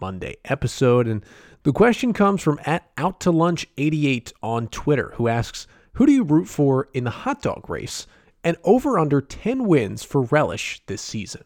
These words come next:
Well, let's start with the Relish thing. You know, the, the big thing at Oriole Park last year was how Relish was getting shut out for a while. I don't think Relish had a win until July, I don't think. Um,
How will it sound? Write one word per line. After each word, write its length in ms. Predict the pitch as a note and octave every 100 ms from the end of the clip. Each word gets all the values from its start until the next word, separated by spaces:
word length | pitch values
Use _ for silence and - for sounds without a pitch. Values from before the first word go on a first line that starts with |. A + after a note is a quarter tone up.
| _
Well, 300 | - E3 - - - _ _ _
let's 140 | B3+
start 220 | - D4 A#3+
with 120 | G3
the 60 |
Relish 360 | A#2+ G#2 G2 -
thing. 220 | - C3+ -
You 120 | -
know, 100 | D3+ D3+
the, 340 | C3 C3+ C#3 -
the 140 | - C3 B2
big 180 | - A#3+
thing 260 | - E3 D3+
at 60 |
Oriole 240 | A#2+ A2+ G#2+
Park 380 | - A#2 A2+ B2
last 320 | A2 - -
year 100 | G#2
was 240 | G2+ F#2+ - - _
how 140 | A#2 G#2
Relish 360 | G#2 G#2+ G#2
was 140 | G2+ -
getting 180 | D3+
shut 300 | F3 - D3+
out 200 | C#3+ D3
for 140 | - A2
a 60 |
while. 200 | - D2+
I 40 | F#2+
don't 140 | C#3+
think 200 | F3+ C#3
Relish 480 | A2+ D3 C#3 - - _ _ _ _
had 180 | F3+ D3
a 40 |
win 280 | G#2 D3+ A3
until 380 | A#2 B2 A2+ G2
July, 720 | A2 G2 G2+ E3 - - - _ _
I 140 | A2+
don't 160 | A2 F#2+
think. 440 | - G2+ - - _ _ _
Um, 720 | A2 G2+ G2 F#2+ F#2+ F#2+ G2+